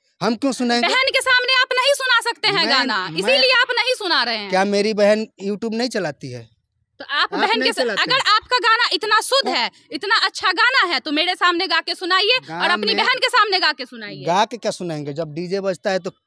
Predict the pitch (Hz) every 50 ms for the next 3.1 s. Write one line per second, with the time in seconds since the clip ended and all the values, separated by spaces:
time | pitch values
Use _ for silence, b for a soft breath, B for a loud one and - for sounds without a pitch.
0 | _ _ - 180 185 190 190 196 196 185 170 170 190 196 185 - 208 190 175 -
1 | 196 196 214 247 208 233 202 180 - 151 139 123 117 107 - _ _ _ _ _
2 | - - 202 214 202 214 226 240 247 214 - - 233 220 202 - 196 165 147 139
3 | 127 110